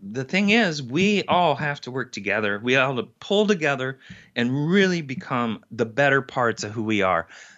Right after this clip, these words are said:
The way that we communicate with each other is being grateful. Even if you disagree with people, be grateful.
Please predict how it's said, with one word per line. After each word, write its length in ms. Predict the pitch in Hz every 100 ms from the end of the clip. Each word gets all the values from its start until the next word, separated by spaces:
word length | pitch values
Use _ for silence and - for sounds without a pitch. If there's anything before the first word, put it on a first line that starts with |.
| _ _ 113
The 120 | 120
way 520 | 120 123 170 269 277 165
that 260 | 127 110
we 140 | 127 113
communicate 680 | - 117 98 92 113 98
with 160 | 92 104
each 240 | 101 87
other 320 | 110 104 123 127
is 240 | 117 113
being 380 | 104 120 131 110
grateful. 680 | 98 107 107 - - - _
Even 240 | 180 226
if 120 | 262 220
you 100 | 180
disagree 500 | 185 - 151 107 127
with 180 | 127
people, 400 | - 101 98 95 - _ _
be 100 | 190
grateful. 680 | 143 113 - - - -